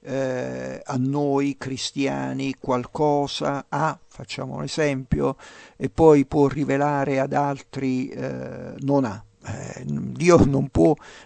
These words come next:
assolutamente contraddirsi perché in Lui stesso non vi è contraddizione. Dio è l'assoluta verità. Ehm, e inoltre perché volere l'errore religioso, ecco, se Dio volesse,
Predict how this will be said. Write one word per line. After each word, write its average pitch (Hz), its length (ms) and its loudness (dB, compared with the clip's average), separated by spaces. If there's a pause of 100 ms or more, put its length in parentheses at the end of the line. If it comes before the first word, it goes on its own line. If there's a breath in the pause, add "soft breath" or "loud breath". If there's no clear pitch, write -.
assolutamente 135 880 0
contraddirsi 135 880 0
perché 139 260 4
in 135 340 0
Lui 160 260 4
stesso - 720 4
non 127 220 4
vi 131 100 0
è 139 120 2
contraddizione. 120 1120 -4 (360 loud breath)
Dio 202 520 10
è 156 60 10
l'assoluta 127 640 2
verità. 123 460 -4 (840 loud breath)
Ehm, 123 1080 2 (300)
e 185 120 8
inoltre 254 680 10 (680)
perché 156 280 8
volere 165 520 10
l'errore 127 560 6
religioso, 117 840 2
ecco, 123 200 -8
se 139 240 -2
Dio 185 220 2
volesse, 135 840 2